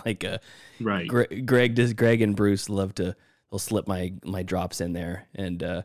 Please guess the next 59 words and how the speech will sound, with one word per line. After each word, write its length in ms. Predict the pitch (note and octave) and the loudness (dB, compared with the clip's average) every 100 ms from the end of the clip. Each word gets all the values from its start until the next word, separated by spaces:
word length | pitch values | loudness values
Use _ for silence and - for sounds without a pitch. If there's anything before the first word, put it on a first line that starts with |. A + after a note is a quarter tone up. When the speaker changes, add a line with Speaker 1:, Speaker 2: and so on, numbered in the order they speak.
| _ _ _ _ _ | _ _ _ _ _
Speaker 1:
I 100 | G#2 | 2
always, 260 | A2 C3 - | 4 4 2
I 60 | C3+ | 4
always 200 | C#3 D#3 | 6 6
feel 160 | - C3 | 6 6
bad 280 | A2+ A2 A2+ | 6 4 4
'cause 80 | - | 0
I'm 80 | |
like, 140 | A2 G#2 | -2 -2
"Man, 140 | A#2 | -2
that's, 220 | A2 G2 A2+ | -2 -4 -8
I've 340 | G2 F2 G2 | -8 -8 -6
had 140 | A2 | -6
that 140 | A#2+ G2 | -4 -2
drop 240 | G#2+ B2+ A2 | 2 2 2
on 100 | G2 | -2
there 140 | G2 | -4
for 160 | - G2 | -4 -2
a 60 | |
long 240 | F#2+ G#2+ G#2 | 2 2 2
time." 240 | B2+ B2+ | 2 2
I, 40 | G2+ | 2
f-, 220 | - - - - | -4 -16 -20 -12
I 40 | |
feel 120 | - C3+ | 0 4
like 100 | B2 | 6
they 40 | |
don't 160 | A2 A2 | 4 4
feel 140 | B2 | 6
like 180 | A2+ G#2+ | 6 6
they 180 | G#2 F#2+ | 2 2
owe 180 | F2+ C3 | 6 6
it 120 | - | 6
to 100 | - | 2
me 160 | G#2+ G2+ | 0 0
to 120 | G#2 | 0
play 240 | G2 A2+ C3 | 2 4 4
it 60 | |
or 60 | G2+ | 2
anything 220 | F#2+ G2+ | -2 -4
like 160 | G2 F#2+ | -6 -2
that, 220 | G#2+ G#2+ | 0 0
'cause 100 | G#2+ | -2
I'll, 140 | G#2+ - | -2 0
I'll 100 | C3+ | -2
send 300 | - A#2+ G#2+ - - | 0 -2 -2 -10 -6
audio 300 | A2 G#2 G#2+ | -4 0 -2
clips 260 | A2+ A2 - | 0 0 0
to 100 | G2+ | -2
people 400 | A2 G#2 F#2+ F#2+ | -2 -2 -2 -2
that 220 | G2+ F#2+ - - | -2 -4 -8 -20
<laughs> 180 | _ - | _ -2
they 80 | A#2 | 4
don't 100 | C3 | 6
even 140 | A#2+ | 4
acknowledge 400 | G#2 G#2 A2 G#2 | 2 2 2 2
my 100 | G2+ | 0
existence. 560 | F#2 G2 A2+ E2+ - - - - - | 0 -2 -2 -6 -10 -14 -18 -20 -20
<laughs> 100 | - | -14